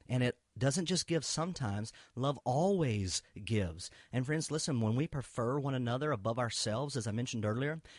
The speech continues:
we put them first. When we comfort one another, we enter into their pain, putting them first. When we're praying for one another, we're not only demonstrating our love, but we're, we're,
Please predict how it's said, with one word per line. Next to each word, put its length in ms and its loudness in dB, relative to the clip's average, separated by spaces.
we 100 0
put 240 2
them 160 0
first. 540 -4
When 160 4
we 80 2
comfort 540 0
one 160 2
another, 420 2
we 160 2
enter 360 0
into 340 -2
their 160 2
pain, 500 -4
putting 340 0
them 440 0
first. 420 0
When 140 2
we're 100 0
praying 540 0
for 100 -2
one 200 0
another, 420 0
we're 240 4
not 240 4
only 400 2
demonstrating 680 2
our 180 2
love, 400 0
but 140 0
we're, 180 2
we're, 260 2